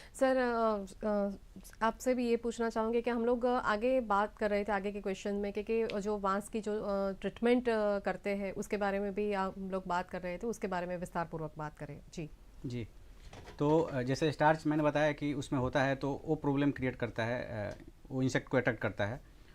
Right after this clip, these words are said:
Speaker 2: तो उसको हटाने के लिए, अ, लो कॉस्ट से लेके हाई कॉस्ट तक उसका, अ, निवारण है. तो पहला है कि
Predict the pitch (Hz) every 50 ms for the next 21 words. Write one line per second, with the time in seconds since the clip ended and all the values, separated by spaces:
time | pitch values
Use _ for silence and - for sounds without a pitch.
0 | - - - - - - 143 - - 160 151 147 160 160 165 165 160 165 160 160
1 | 165 165 170 165 - - 135 127 117 110 110 - - - - - - - 123 120
2 | 151 160 160 180 170 160 - - 156 160 165 165 139 113 131 151 143 156 143 -
3 | - - 135 - 135 120 - - 127 127 117 104 - - 107 101 92 92 92 -
4 | - - - 120 117 113 113 113 113 110 95 87 82 - - - - - - -
5 | - - - - - - - 120 110 - 120 123 139 156 151 147 156 160 160 160
6 | 165 165 165 - -